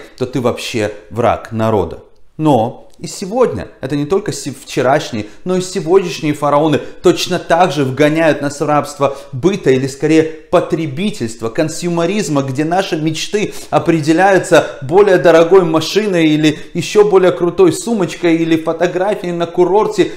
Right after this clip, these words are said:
и количеством лайков в Инстаграме. Мы точно так же не можем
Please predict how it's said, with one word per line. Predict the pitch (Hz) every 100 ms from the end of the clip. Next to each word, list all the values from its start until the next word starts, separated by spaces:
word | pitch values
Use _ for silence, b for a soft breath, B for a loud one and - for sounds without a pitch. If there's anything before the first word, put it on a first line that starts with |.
| -
и | 180
количеством | 185 180 180 - 180 170
лайков | 175 160 156 135
в | 156
Инстаграме. | 151 - 156 156 165 147 107 92 B B B
Мы | 120
точно | - 160 - 156
так | 156 165 139
же | 147
не | 147 147
можем | 143 165 139 117